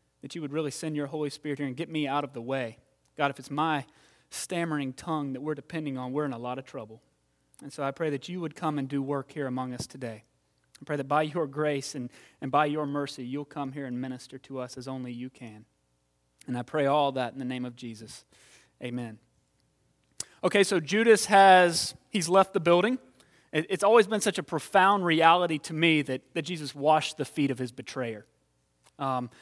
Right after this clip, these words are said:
that he took the lowly posture of a servant, that he, that he grabbed this man's dusty and dirty feet, and he washed them the one who was going to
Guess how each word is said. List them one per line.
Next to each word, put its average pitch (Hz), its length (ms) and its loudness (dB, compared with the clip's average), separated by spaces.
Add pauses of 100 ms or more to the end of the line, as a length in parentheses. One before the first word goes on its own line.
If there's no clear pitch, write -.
(160)
that 170 140 6
he 165 100 -2
took 220 320 0
the 165 120 4
lowly 220 500 6
posture 196 600 2
of 156 140 -6
a 151 40 -6
servant, 127 520 -8 (840)
that 165 140 4
he, 175 280 -2 (240)
that 160 140 0
he 160 80 0
grabbed 180 520 6
this 214 200 6
man's 151 440 0
dusty 202 760 -2 (520)
and 131 300 -8
dirty 226 320 4
feet, 143 480 -6 (640)
and 160 120 0
he 160 260 0 (240)
washed 165 640 2
them 113 240 -14 (880)
the 160 80 2
one 196 160 4
who 196 100 2
was 180 140 4
going 202 240 0
to 160 320 -4